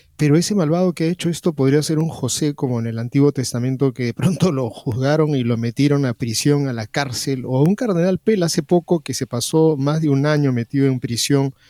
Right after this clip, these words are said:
sobre una, una calificación, una sentencia, un juicio falso, un proceso trucho, falso. Pues, eh, vimos todos esta presentación, esta entrevista que tuvo el Santo Padre con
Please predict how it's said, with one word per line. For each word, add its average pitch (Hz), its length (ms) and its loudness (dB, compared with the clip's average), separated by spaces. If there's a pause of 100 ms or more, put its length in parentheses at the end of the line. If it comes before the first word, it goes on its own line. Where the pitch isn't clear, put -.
(260)
sobre 127 300 -4
una, 143 420 -2 (320)
una 147 180 -2
calificación, 127 680 -4
una 139 120 -2
sentencia, 131 800 -4
un 127 100 -6
juicio 135 400 -4
falso, 143 480 -4
un 123 100 -2
proceso 120 920 -4 (380)
trucho, 143 500 -2
falso. 135 640 -2 (560)
Pues, 160 560 2
eh, 120 560 -6 (100)
vimos 185 380 2
todos 175 440 2 (120)
esta 147 580 -2 (500)
presentación, 139 840 -2
esta 139 160 -4
entrevista 131 480 -4
que 120 100 -6
tuvo 135 220 -2
el 127 100 -2
Santo - 540 -8
Padre 127 420 -2
con 120 560 -6